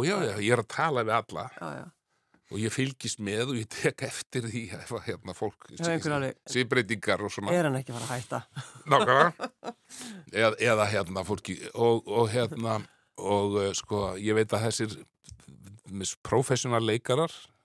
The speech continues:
Speaker 1: sem hafa verið þarna, þau, þau eru mjög viðkvæm fyrir truflunum.
Speaker 2: Mm.
Speaker 1: Ég held að þessi bara partur af þeirra þjálfun og menntun og svo framvegis að, að þau, að, sko, þá ekki, fólk á ekki að vera að rápa, standa upp og fara og koma inn aftur, alls ekki, eh,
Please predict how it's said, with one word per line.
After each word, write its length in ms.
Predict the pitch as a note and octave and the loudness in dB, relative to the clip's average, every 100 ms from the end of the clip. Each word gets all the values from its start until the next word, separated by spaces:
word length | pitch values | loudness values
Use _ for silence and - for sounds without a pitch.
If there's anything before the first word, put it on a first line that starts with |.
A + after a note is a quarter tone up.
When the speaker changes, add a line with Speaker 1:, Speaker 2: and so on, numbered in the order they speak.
| _ _ - | _ _ -16
Speaker 1:
sem 180 | - G2 | -6 0
hafa 180 | G#2 F#2 | 2 2
verið 260 | F#2 F2+ | 2 0
þarna, 220 | F2+ F#2+ A#2 - _ | -2 -2 -4 -6 _
þau, 200 | - - | -12 -10
þau 180 | D#2 G#2+ | -2 2
eru 160 | A#2+ B2+ | 4 4
mjög 160 | C3 C3+ | 4 4
viðkvæm 460 | E3+ A#3 - F#3+ | 2 0 -2 -2
fyrir 220 | F3 E3 - | 0 -2 4
truflunum. 560 | - A3 F3 G2 C#2+ - - | 4 4 -2 -4 -4 -14 -18
Speaker 2:
Mm. 220 | D#3+ B2 - _ _ _ | -16 -16 -20 _ _ _
Speaker 1:
Ég 540 | G#2+ - - - E2+ F2+ | -20 -12 -10 -8 -8 -8
held 80 | E2+ | -8
að 60 | |
þessi 140 | E2+ E2+ | -8 -6
bara 140 | E2 | -8
partur 420 | - A2+ - G2+ | 0 0 0 -6
af 80 | F#2+ | -4
þeirra 160 | G2+ F#2 | -2 -4
þjálfun 560 | - A#2 F#3+ C#3+ F#2+ F2+ | -4 -4 -2 -6 -8 -4
og 80 | |
menntun 480 | A#2 E3+ - - A2 | -2 -2 -6 -12 -10
og 80 | - | -10
svo 80 | - | -6
framvegis 400 | A#2+ A2 D#2+ - | -6 -6 -8 -10
að, 80 | F2+ _ _ _ | -12 _ _ _
að 100 | F2 | -2
þau, 80 | G#2 G#2+ - _ _ _ _ - | 0 0 -4 _ _ _ _ -6
að, 160 | A2 | -4
sko, 300 | G2 - G2 F2+ | -4 -4 -2 -2
þá 140 | - A2+ A2+ | -2 2 2
ekki, 160 | C3+ - | 0 -4
fólk 220 | B2+ B2 | -6 -2
á 80 | A#2+ | -2
ekki 180 | C3 A#2+ | 0 0
að 80 | A2 | 0
vera 160 | G2+ | -2
að 80 | F#2+ | -2
rápa, 400 | A2 C#3 E3 - | 0 0 0 -8
standa 380 | - A#2 A#2 B2 | -2 -2 -2 -6
upp 100 | - | -8
og 80 | - | -6
fara 480 | G2+ B2+ C3 C3 A2 | 0 2 0 -4 -8
og 220 | G#2+ - | -8 -10
koma 200 | - A2 | -4 -2
inn 80 | G2+ | 0
aftur, 380 | B2 - B2 - - | -2 -2 -8 -8 -10
alls 400 | - - D3+ - | -2 -2 0 -2
ekki, 280 | B2 - G#2 | -6 -4 -6
eh, 240 | - G#2 | -6 -8